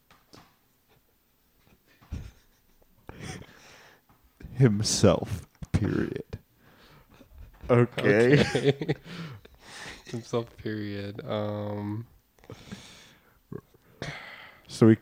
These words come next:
Speaker 2: kind of got the dog part. Remember that we
Speaker 1: Yeah,
Speaker 2: need
Speaker 1: so
Speaker 2: to
Speaker 1: now he's a-,
Speaker 2: establish
Speaker 1: now
Speaker 2: that he
Speaker 1: he's
Speaker 2: doesn't
Speaker 1: alone.
Speaker 2: have a home and
Speaker 1: He's
Speaker 2: he's accidentally elected president of the United
Speaker 1: <laughs>
Speaker 2: States.
Speaker 1: So he's
Speaker 3: Yeah, we're, we're, it's,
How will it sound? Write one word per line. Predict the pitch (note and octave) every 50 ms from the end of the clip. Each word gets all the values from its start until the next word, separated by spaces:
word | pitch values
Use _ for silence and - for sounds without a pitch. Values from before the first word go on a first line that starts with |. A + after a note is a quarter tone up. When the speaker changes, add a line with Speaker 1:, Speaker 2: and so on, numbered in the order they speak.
| -
Speaker 2:
kind | - - D3+ D3+ E3+
of | F#3 E3
got | D3+ D#3+ C#3+ -
the | - A2
dog | A2 G2+ G2+ F#2+ F#2+ G2 F#2+ -
part. | - F#2+ F2 E2 -
Remember | - G#2+ A2 A2 A2+ A2+ B2
that | B2 A2
we | G#2+
Speaker 1:
Yeah, | A2+ A2+
Speaker 2:
need | B2
Speaker 1:
so | B2 B2
Speaker 2:
to | B2+
Speaker 1:
now | A#2+
he's | A#2
a-, | C#3+
Speaker 2:
establish | D#3 B2+ A#2+ B2+ C3 C3 C3+ C3 A#2+
Speaker 1:
now | B2+
Speaker 2:
that | C3 B2 A#2
he | -
Speaker 1:
he's | D3 C#3
Speaker 2:
doesn't | C3+ B2 B2+ A#2+ G#2+ G2
Speaker 1:
alone. | F2+ F2+
Speaker 2:
have | B2 C3+ C3 A#2+
a | A#2+ G#2+
home | F#2 G#2 A2 G#2+ G#2+ A2 A2 A2 -
and | - A2 A2 A#2+ B2
Speaker 1:
He's | B2 B2+ A#2+ A2
Speaker 2:
he's | G#2+ - - -
accidentally | A#2+ G#2+ A2 G#2+ - B2 A2 G#2 G#2+ G2 F#2 A#2 A#2
elected | A2 G#2 G2+ G#2+ A2 - - - A2 F#2 E2+
president | - A2 A2+ A#2 A#2+ A#2 B2+ C3 A#2+
of | A#2 A2
the | G#2 A2
United | G2+ G2+ G2 F#2+ F2+ F2+ A#2 C3
Speaker 1:
<laughs> | -
Speaker 2:
States. | - - F2 D2+ C#2 - - - - - - - -
Speaker 1:
So | - G2+ G2
he's | G2+ A2 G#2+ G#2
Speaker 3:
Yeah, | - B2+ A#2 G#2
we're, | G#2+ A2 A2+ A2+ - - -
we're, | D3 B2+ A#2+ A2+ - _ -
it's, | - - - -